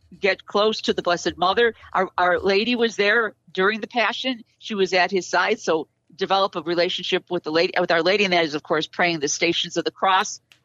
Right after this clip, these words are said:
Um, and she prayed litanies, which actually are forms of intercessory power for plagues, for peace, um, for pardon, uh, for protection. Uh, and so we have special litanies in there. Um,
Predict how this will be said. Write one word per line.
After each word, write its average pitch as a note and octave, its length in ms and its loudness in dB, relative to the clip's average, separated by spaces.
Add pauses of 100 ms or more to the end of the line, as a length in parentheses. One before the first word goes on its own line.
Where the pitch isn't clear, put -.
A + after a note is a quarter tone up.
Um, F#3+ 460 2
and F#3+ 280 -4
she - 140 -14
prayed G3+ 300 -2
litanies, C4+ 640 -2 (220)
which A3 280 -4
actually A3+ 420 -2
are G3 80 0
forms A3+ 400 -4
of F#3+ 200 -2
intercessory A3 720 -4
power G#3+ 440 0
for F3+ 180 -4
plagues, G#3+ 680 0
for D#3+ 120 -6
peace, - 720 -6 (280)
um, F3 360 -2
for D#3+ 240 -4
pardon, A3 720 -4 (280)
uh, D#3+ 260 0 (160)
for G3+ 140 -4
protection. - 800 -6 (300)
Uh, E3+ 300 2
and F3 280 -2
so - 200 -6
we F#3+ 200 -4
have F3 140 0
special G#3 540 -2
litanies A#3+ 560 0
in A#3+ 140 0
there. G#3 380 2 (260)
Um, F3+ 200 -2